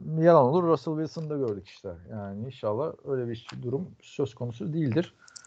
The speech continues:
Ee, Rams'e geçeceksek yani maç içinde bir tane iptal olan tartışmalı touchdown vardı. Hani o biraz etkili oldu. Sean McVay molaları erken kullandı. Bir de takımın sıkıntısı zaten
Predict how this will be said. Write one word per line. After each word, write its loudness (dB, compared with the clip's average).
Ee, -4
Rams'e 4
geçeceksek 2
yani 2
maç -4
içinde 0
bir -6
tane 0
iptal 4
olan 8
tartışmalı 2
touchdown 4
vardı. 4
Hani 4
o 4
biraz 2
etkili -4
oldu. 0
Sean 0
McVay 6
molaları 8
erken 4
kullandı. 2
Bir 2
de -4
takımın 4
sıkıntısı -2
zaten 8